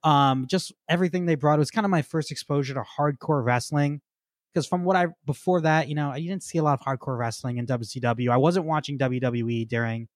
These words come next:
the Attitude Era. So being able to see those table spots and see what they did, you know, I really loved the Dudleys. Bubba Ray, you know, we, I met him, met him at Ring of Honor shows. Dude rules. He's one of the biggest and scariest guys I've ever met. Um, so I, I always loved the Dudleys.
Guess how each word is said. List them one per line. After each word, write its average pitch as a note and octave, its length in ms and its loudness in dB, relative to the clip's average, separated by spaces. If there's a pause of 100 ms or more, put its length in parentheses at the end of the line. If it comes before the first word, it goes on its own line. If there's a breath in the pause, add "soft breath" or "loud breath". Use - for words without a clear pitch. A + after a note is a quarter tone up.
(360)
the C3 140 2
Attitude A#2+ 320 -2
Era. A#2+ 360 2 (280)
So E3 140 0
being D#3 200 4
able F#3 100 4
to D#3+ 80 0
see - 200 -2
those D#3 220 2
table C#3 240 2
spots C3 420 0
and C#3 120 -8
see E3 220 -2
what D3+ 200 2
they C#3+ 100 2
did, B2+ 400 0
you C#3 140 -6
know, C3+ 60 -4
I C3 80 -6
really E3+ 340 0
loved C#3 300 0
the C#3 60 -8
Dudleys. B2 460 0
Bubba D3 320 0
Ray, C3+ 360 2 (440)
you D3+ 60 -2
know, C#3+ 100 4
we, C#3 240 2
I D#3 160 0 (180)
met A#2+ 260 0
him, D3+ 260 0 (120)
met C3 220 2
him F3 100 2
at D#3 120 2
Ring D#3+ 180 2
of D3+ 80 0
Honor D3+ 240 0
shows. A#2+ 460 -2
Dude C#3+ 220 -6
rules. C3+ 460 0 (240)
He's - 180 -14
one C#3+ 160 2
of F3 40 2
the D3 60 4
biggest D3 380 2
and B2 100 -2
scariest C#3 340 0
guys C3+ 200 0
I've A#2+ 100 -2
ever A2 160 -4
met. C3+ 240 -2 (400 soft breath)
Um, C3+ 440 2 (200)
so - 120 -12
I, C3+ 200 -8
I C#3+ 80 -4
always E3+ 320 0
loved E3+ 160 -2
the E3 60 -6
Dudleys. D#3 640 -2